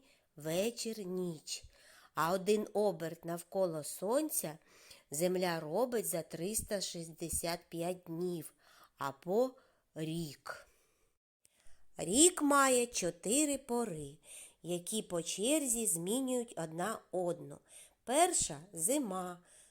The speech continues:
друга — весна, третя — літо,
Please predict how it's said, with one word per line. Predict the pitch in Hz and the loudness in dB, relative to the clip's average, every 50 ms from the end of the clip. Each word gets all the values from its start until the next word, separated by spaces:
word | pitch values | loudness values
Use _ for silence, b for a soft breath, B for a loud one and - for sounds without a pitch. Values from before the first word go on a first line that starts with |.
| B - | B -10
друга — | 185 175 196 202 220 269 320 370 359 269 208 160 151 160 - _ - | -6 -4 -2 0 0 2 2 2 0 -2 -4 -8 -12 -12 -16 _ -4
весна, | 175 226 - - - - - 175 175 175 170 165 165 170 b b b b b b b _ | 0 4 6 6 6 6 4 0 -4 -6 -6 -8 -10 -14 b b b b b b b _
третя — | - 190 190 202 220 254 302 330 320 - - 185 160 151 b b b b b b _ 180 | -10 -6 -2 2 6 6 6 6 4 0 -6 -12 -12 -12 b b b b b b _ -8
літо, | 180 185 208 220 208 196 190 196 - 175 170 170 | -6 -4 -4 -4 -4 -4 -6 -6 -8 -10 -8 -10